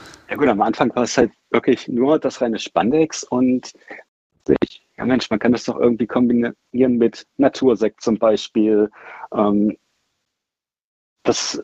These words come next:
ist ja auch ein besonderes Gefühl, wenn man sich, also sich das selber über sich, ähm, laufen lässt, sag ich mal, und das dann in diesem Suit bleibt und erstmal dieses warme Gefühl gibt. Ähm,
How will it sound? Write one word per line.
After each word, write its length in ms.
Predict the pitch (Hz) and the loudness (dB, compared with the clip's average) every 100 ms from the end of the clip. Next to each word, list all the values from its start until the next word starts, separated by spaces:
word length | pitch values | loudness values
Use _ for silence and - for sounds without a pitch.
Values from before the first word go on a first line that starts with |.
| - | -6
ist 140 | - | -2
ja 80 | - | 0
auch 100 | 127 | 2
ein 100 | 147 | 0
besonderes 460 | 110 110 110 110 - | 0 0 -2 -4 -4
Gefühl, 380 | 113 - 120 101 | -4 2 2 2
wenn 100 | 110 | 0
man 160 | 110 | 0
sich, 200 | 101 110 - _ _ _ _ _ _ _ - - | -2 -8 -12 _ _ _ _ _ _ _ -6 -2
also 180 | 107 | 0
sich 240 | 104 120 - | 2 0 0
das 160 | 117 | -2
selber 260 | - 131 139 | 2 0 0
über 200 | 127 117 | 0 -2
sich, 280 | 123 - - | -2 -8 -8
ähm, 360 | 110 101 98 101 - - | -4 -2 -2 -4 -8 -6
laufen 420 | 95 139 - 135 | 0 0 0 -2
lässt, 200 | 135 - | -2 0
sag 180 | 127 127 | 0 0
ich 160 | 123 | -2
mal, 140 | 135 120 | -2 0
und 180 | 110 120 | 2 2
das 120 | - | 2
dann 160 | 117 | 0
in 100 | 107 | -2
diesem 240 | 113 113 107 | -2 0 0
Suit 380 | - 151 160 - | 0 0 0 0
bleibt 300 | 131 131 - | 0 0 -2
und 140 | 117 | -4
erstmal 220 | 120 120 | -4 -2
dieses 340 | 120 110 98 107 | 0 0 -2 0
warme 280 | 110 131 | 2 2
Gefühl 400 | 123 113 - 165 | 0 -4 0 0
gibt. 300 | 294 143 - _ - - - - - | 2 -2 -4 _ -20 -20 -20 -20 -4
Ähm, 400 | 110 104 101 87 | 0 0 0 -6